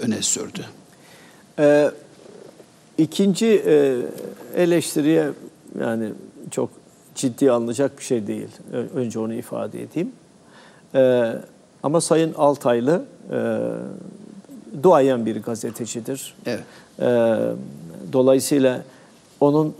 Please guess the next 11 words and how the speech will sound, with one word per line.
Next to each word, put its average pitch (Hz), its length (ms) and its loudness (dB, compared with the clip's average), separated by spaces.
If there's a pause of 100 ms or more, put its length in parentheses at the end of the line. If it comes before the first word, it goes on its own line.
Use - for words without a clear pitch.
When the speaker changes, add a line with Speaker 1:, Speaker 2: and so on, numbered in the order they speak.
Speaker 2:
söylemini 131 580 2
izin 131 420 0
verirseniz 123 460 0
ciddiye 127 360 0
alarak 113 380 -2
ifade 113 460 -6
edeyim. 160 320 -8 (160)
Speaker 1:
Estağfurullah. - 600 -14 (280)
Speaker 2:
Asla 160 500 4
ve 127 80 2
asla 117 460 -4